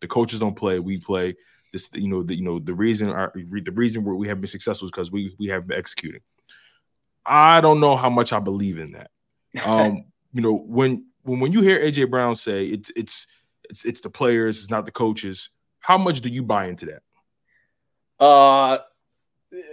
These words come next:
Speaker 2: I buy that he somewhat believes that, you know, I mean, 'cause that's kinda how you're wired as, as a player. But I mean, look, it's obvious, there's obviously good coaches and bad coaches, like, co-, you know, coaching matters. Um,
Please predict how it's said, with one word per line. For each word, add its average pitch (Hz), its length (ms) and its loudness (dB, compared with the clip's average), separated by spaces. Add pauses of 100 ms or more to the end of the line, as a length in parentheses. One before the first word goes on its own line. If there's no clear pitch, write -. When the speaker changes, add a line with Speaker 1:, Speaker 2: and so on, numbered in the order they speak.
(1120)
Speaker 2:
I 147 100 0
buy 175 300 4
that 147 160 -4
he 139 340 -10
somewhat 139 420 -4
believes 117 440 -10
that, 160 420 -6
you 117 140 -8
know, 113 260 -2
I 143 80 -4
mean, 117 160 -8
'cause 107 160 -12
that's 110 200 -2
kinda 110 240 -8
how 104 120 -6
you're 98 160 -6
wired 95 440 -6
as, 90 160 -14 (160)
as 92 180 -10
a 85 40 -16
player. 98 480 -6
But 131 300 -10 (260)
I 165 40 -14
mean, 196 140 -4
look, 190 160 4
it's 110 100 -10
obvious, 143 300 0
there's 131 180 -6
obviously 147 320 -6
good 123 240 -10
coaches 110 300 -10
and 92 140 -12
bad 107 240 -2
coaches, - 420 -20
like, - 160 -16
co-, 127 180 -8 (100)
you 110 100 -12
know, 95 120 -10
coaching 135 340 -10
matters. 90 500 -10 (120)
Um, 90 460 -8